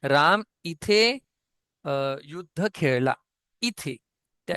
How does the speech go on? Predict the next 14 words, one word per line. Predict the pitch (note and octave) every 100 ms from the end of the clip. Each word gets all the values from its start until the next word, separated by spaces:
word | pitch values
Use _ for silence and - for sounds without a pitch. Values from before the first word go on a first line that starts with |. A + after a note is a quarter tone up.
| -
इथेने | - F#3 G3+ G#3 G3+
काय | G3+ G3
केलं? | F#3+ G3+ A#3 -
एक | F3 _ -
कालबोधक | F3 G3 G#3 G3 F#3 F3+ G3+ G#3 - - _ - - _ -
अव्यय | C#3+ D#3+ F#3+ F#3+
आपल्याला | E3+ E3 E3 E3
देऊन | D#3 G#3+ B3 -
थोडंसं | D#3 D#3+ E3 D#3+
त्या | E3+ G#3 - _ _ _ -
वाक्याला | C#3 C#3+ - G3 G#3+
अजून | D#3 E3 B3
महत्त्व | C4 E3+ C3+ -
आणलं, | B2 A#2 A#2